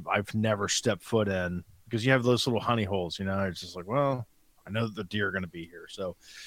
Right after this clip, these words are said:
I'm hunting the, like, the same properties, the same forests, but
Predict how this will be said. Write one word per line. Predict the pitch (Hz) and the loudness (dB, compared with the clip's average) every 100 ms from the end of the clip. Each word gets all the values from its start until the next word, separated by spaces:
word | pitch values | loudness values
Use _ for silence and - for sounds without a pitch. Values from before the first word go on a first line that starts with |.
| - - - | -16 -18 -2
I'm | 135 | 4
hunting | 147 202 147 | 8 8 6
the, | 123 113 120 - | 2 0 -2 -2
like, | 123 107 123 127 _ _ - | -2 -2 -4 -6 _ _ -2
the | 117 | 2
same | - 139 135 127 | 4 6 6 6
properties, | 117 110 120 127 123 | 6 8 8 4 2
the | 101 | 0
same | - 117 107 90 | -2 0 -2 -6
forests, | - 110 104 123 135 - - | -4 -2 2 2 0 -4 -4
but | 104 | -6